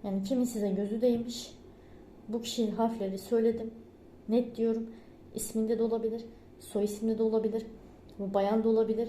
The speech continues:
erkek de olabilir. Bu kişinin size çok fazla aşırı gözü değmiş. Bundan dolayı da sizde ağırlık var.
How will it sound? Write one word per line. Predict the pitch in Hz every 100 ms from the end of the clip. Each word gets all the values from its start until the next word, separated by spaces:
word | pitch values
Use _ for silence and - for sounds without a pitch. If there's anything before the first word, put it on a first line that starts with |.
| - -
erkek | 202 208 233 233
de |
olabilir. | 226 226 208 226 - - - - - - - - - - -
Bu | 220 233
kişinin | - 226 233
size | 233 240 214 233 - - - -
çok | - 254
fazla | - 220 220 220
aşırı | 226 - 240
gözü | 220 208 196
değmiş. | 190 175 175 -
Bundan | 220 226 233 220
dolayı | 214 233 233
da |
sizde | 226 226 208
ağırlık | 196 202 202 208 202
var. | 185